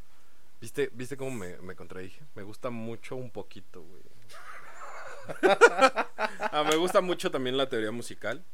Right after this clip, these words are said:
Y te vengo a hablar de dos violinistas, que son Niccolo Paganini,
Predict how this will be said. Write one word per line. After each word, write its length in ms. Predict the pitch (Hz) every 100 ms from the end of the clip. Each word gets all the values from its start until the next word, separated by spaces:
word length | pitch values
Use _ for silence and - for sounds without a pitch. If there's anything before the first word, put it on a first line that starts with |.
| - - - - - - - - - -
Y 760 | - 117 107 101 101 98 95 92 - - - - - - - - - - -
te 500 | 120 117 113 110 113
vengo 240 | 123 131
a 40 |
hablar 400 | 127 123 123 131 - 104
de 340 | 127 131 127 - 120
dos 240 | 147 143 131
violinistas, 760 | 135 117 101 95 - - - - - - - - - - - - - -
que 160 | 107
son 840 | 101 - 110 107 107 104 101 98 95 95 - - - - - - -
Niccolo 360 | 139 147 135 107
Paganini, 640 | 98 98 120 160 208